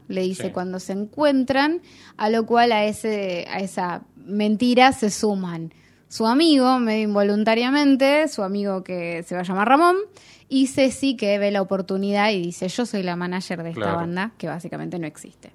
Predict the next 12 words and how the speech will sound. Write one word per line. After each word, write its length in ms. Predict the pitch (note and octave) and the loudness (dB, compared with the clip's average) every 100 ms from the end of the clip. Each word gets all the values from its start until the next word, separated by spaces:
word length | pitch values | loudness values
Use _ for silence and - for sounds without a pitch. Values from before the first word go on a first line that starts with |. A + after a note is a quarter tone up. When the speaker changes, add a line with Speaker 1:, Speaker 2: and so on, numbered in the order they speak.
| - | -14
Speaker 1:
Bueno, 200 | A#3 - | -14 -14
y 20 | C3+ | -8
a 40 | |
Speaker 2:
Exacto. 140 | B3 C#4 | -4 -2
Speaker 1:
partir 240 | C#4+ D4+ | -2 -2
de 80 | D#4 | -2
ahí 240 | D4 A#3+ C4+ | 0 0 -2
las 180 | A3 | -4
peripecias 640 | - F#3+ F3 F3+ F3+ G#3 G#3 | -4 -6 -4 -6 -6 -6 -6
de 260 | F3 F3 | -6 -8
estos 200 | F3+ - | -10 -12
personajes, 680 | F#3 - G3+ F#3+ F3+ G#3 A3+ | -12 -10 -8 -8 -4 -6 -6